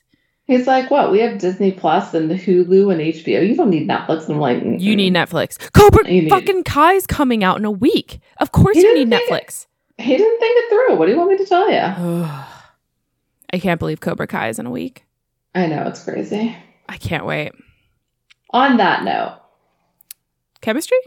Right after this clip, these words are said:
Speaker 1: Chemistry. What'd you think?
Speaker 2: I thought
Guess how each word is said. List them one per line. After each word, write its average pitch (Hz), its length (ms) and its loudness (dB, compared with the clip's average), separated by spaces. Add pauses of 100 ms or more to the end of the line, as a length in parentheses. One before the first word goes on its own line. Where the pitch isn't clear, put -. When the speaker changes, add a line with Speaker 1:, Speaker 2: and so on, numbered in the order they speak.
(1000)
Speaker 1:
Chemistry. - 640 -6 (760)
What'd 226 200 -2
you 262 100 -4
think? - 360 -4 (920)
Speaker 2:
I 294 160 4
thought 605 180 -2